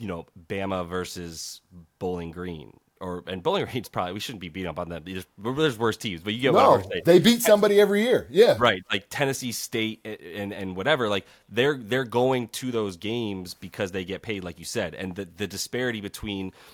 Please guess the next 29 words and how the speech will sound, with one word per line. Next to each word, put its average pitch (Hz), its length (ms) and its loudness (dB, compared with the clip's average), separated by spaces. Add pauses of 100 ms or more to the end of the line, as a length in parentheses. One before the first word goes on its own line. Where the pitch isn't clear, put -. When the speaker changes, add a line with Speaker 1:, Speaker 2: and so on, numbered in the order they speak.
(140)
Speaker 1:
sometimes 123 460 0
an 92 120 -8
F 113 140 -6
C 95 240 -8
S 165 160 -2
school, 71 380 -12
not 98 160 -6
even 131 200 -4
an 82 80 -6
F 82 160 -12
B 85 140 -12
S 82 80 -10
school, - 400 -12
and 92 220 -6
a, 92 240 -10
and 90 100 -8
a 85 60 -10
power 101 320 -2
conference 120 380 -4
school 85 360 -10 (320)
is, 107 220 -4
like, 90 400 -6 (400)
if 120 280 -2
the 101 220 2 (160)
Jets 110 360 -2
played, 95 600 -4
you 113 140 -4
know, 90 340 -4 (180)
the, 95 300 -12